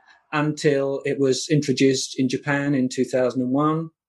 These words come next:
The U S Fed, the Federal Reserve, introduced quantitative easing immediately after the global financial crisis broke out in two thousand and eight.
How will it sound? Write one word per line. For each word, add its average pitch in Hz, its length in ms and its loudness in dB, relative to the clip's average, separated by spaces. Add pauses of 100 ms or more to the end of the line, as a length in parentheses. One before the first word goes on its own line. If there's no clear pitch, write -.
(680)
The 131 460 0
U 143 240 0
S 139 240 0
Fed, 147 420 0
the 120 120 -2
Federal 143 300 -4
Reserve, 135 480 0 (220)
introduced 135 600 0 (240)
quantitative 131 500 0
easing 135 580 0 (460)
immediately 135 880 2
after 135 280 -2
the 127 100 0
global 127 260 2
financial 127 460 0
crisis 131 840 -2
broke 127 260 2
out 127 220 -2
in 127 80 -6
two 127 140 -4
thousand 123 440 0
and 147 100 0
eight. 147 280 -4